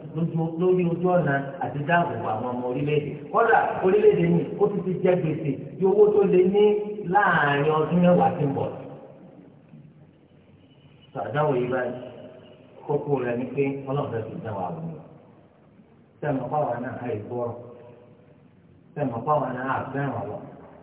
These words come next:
Sẹ́mi ọ̀pá wa náà àì fẹ́ tẹ̀lé tọ́lọ̀. Àti tí wọ́n ti ń pè wá sí tọ́lọ̀ ń ta ìta. Ẹ rí i pé tí wọ́n bá ń bá wa sọ̀rọ̀ ẹ̀, a máa fi sí pàlàbà rẹ̀. A sọ pé ìmọ̀ jẹ́ mọ́ wa. Àti pé pàpà gan ẹni tí wọ́n ti ń bá wí, àwọn lárúbá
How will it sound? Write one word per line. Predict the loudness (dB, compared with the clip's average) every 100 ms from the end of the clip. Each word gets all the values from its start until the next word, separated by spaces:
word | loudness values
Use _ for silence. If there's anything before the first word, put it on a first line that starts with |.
| -20 -20 -20 -14
Sẹ́mi | -6 -4
ọ̀pá | -2 0
wa | 2 0
náà | -4
àì | -6
fẹ́ | -6 -2 -4
tẹ̀lé | -4 -8 -8
tọ́lọ̀. | -10 -10 -10 -12 -18 -20 -20 -20 -20 -20 -12
Àti | -6 -4
tí | -2
wọ́n | 0 -2
ti | -4
ń | -6
pè | -6
wá | -6 -8
sí | -10
tọ́lọ̀ | -12 -10 -10
ń | -10
ta | -12
ìta. | -12 -12 -16 -20 -20 -20 -20 -20 -20 -20 _ _ -20 -8
Ẹ | -4
rí | -4
i |
pé | -4
tí | -4
wọ́n | -2
bá | -2
ń | -2
bá | -2
wa | -2
sọ̀rọ̀ | -4 -6 -6
ẹ̀, | -6 -10 -14
a | -12 -10
máa | -8
fi | -10 -12
sí | -12
pàlàbà | -8 -6 -6 -8 -8
rẹ̀. | -10 -16 -18 -20 -20 -20 _ _ _ _ _ _
A | -10
sọ | -8 -8
pé | -8
ìmọ̀ | -8 -8
jẹ́ | -10 -10
mọ́ | -8 -8
wa. | -8 -12 -20 -20 -20 _ _ _ _ _ _ -20
Àti | -16 -12
pé | -10
pàpà | -8 -8 -6
gan | -6 -6
ẹni | -8 -6
tí |
wọ́n | -8 -8
ti |
ń | -10 -4
bá | -4
wí, | -4 -8 -12
àwọn | -16 -12 -8
lárúbá | -6 -6 -6